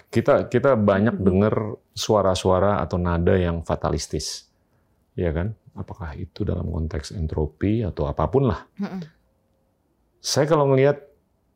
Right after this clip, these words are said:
Speaker 1: perubahan yang sudah dan akan terus terjadi di hal-hal yang atomik,
Speaker 2: Mhm.
Speaker 1: terus yang terkait dengan bytes,
Speaker 2: Mhm.
Speaker 1: bits and bytes,
Speaker 2: Mhm.
Speaker 1: terus yang ketiga nih genetik,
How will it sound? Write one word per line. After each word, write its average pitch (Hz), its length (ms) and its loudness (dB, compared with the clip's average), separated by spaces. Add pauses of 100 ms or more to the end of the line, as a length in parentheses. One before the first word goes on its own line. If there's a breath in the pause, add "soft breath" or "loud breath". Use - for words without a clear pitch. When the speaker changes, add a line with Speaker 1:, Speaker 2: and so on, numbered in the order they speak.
(100)
Speaker 1:
perubahan 110 680 2
yang 92 360 0
sudah 107 360 2
dan 87 160 2
akan 82 180 -2
terus 85 160 -4
terjadi 80 640 -2
di 76 400 -8 (160)
hal-hal 78 340 -4
yang 76 140 -4
atomik, - 640 -6
Speaker 2:
Mhm. 196 320 -12 (800)
Speaker 1:
terus 92 400 -2
yang 80 180 -4
terkait 80 400 -4
dengan 73 460 -6 (240)
bytes, - 720 -8 (100)
Speaker 2:
Mhm. 214 300 -10
Speaker 1:
bits 98 260 -2
and 85 140 0
bytes, 85 480 -6
Speaker 2:
Mhm. 208 240 -10 (520)
Speaker 1:
terus - 220 -14
yang 95 140 -2
ketiga 98 400 -4
nih 117 100 -4
genetik, 80 460 -6